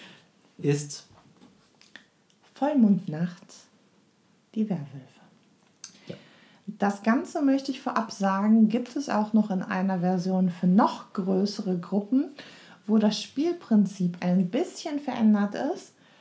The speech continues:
Speaker 2: Aber wir haben die Version für bis zu zehn Spieler gespielt. Das hat in der Gruppe, mit der wir auch The Mind gespielt haben,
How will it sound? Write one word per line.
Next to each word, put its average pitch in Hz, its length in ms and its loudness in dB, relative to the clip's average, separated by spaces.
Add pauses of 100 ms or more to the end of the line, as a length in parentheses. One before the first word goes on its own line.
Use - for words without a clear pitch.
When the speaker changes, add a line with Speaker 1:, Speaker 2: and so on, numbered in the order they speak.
(760)
Speaker 2:
Aber 262 680 2
wir 233 320 2
haben 220 200 8
die 190 140 2
Version 196 520 2
für - 520 -4
bis - 360 -4
zu 208 200 -4
zehn 247 320 2
Spieler 208 460 2
gespielt. 196 560 -2
Das 180 160 -4
hat 214 160 -2
in 208 120 6
der 180 120 2
Gruppe, 214 360 -4
mit 226 220 4
der 180 160 0
wir 180 180 -4
auch 175 140 -4
The 175 80 -2
Mind 170 360 2
gespielt 226 500 -4
haben, 214 360 6